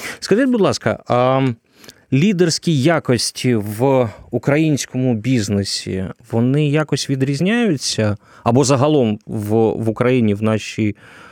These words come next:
політико-економічній, е, системі, якщо можна так сказати, вони якось відрізняються від світових? Чим ми інші? Ну, не обов'язково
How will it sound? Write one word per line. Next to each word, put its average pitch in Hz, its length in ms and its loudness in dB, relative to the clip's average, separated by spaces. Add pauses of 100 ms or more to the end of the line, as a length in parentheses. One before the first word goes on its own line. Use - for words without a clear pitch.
(120)
політико-економічній, 104 1400 0
е, 101 240 -2
системі, 98 460 -2
якщо - 240 -4
можна 98 260 -4
так 101 160 -4
сказати, 143 540 0 (260)
вони 170 220 4
якось 185 340 2
відрізняються 180 760 2
від 143 220 0
світових? 131 600 0 (260)
Чим 190 380 2
ми 160 120 2
інші? - 600 0 (560)
Ну, 147 160 4
не 113 240 4
обов'язково 139 680 2